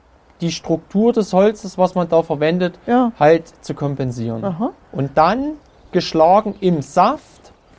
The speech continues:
Speaker 1: das hängt wohl, äh, mit der Verarbeitbarkeit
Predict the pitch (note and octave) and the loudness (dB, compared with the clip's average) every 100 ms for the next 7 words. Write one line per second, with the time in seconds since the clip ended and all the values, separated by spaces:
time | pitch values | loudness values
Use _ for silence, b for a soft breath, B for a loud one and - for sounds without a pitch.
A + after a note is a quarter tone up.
0 | b b b - F3 F3+ E3+ F#3+ G#3+ G#3+ | b b b -2 0 0 2 2 2 0
1 | F#3 G3+ G3 G3 F#3+ F#3 D#3+ F3 D#3 F3 | 4 6 8 8 6 4 4 4 4 2
2 | F3 E3 - - D3+ - E3 E3+ D3 C3 | 4 6 4 2 2 2 2 4 2 0
3 | - _ - D3 C3+ C3+ C3 B2 | -12 _ 2 4 4 2 2 2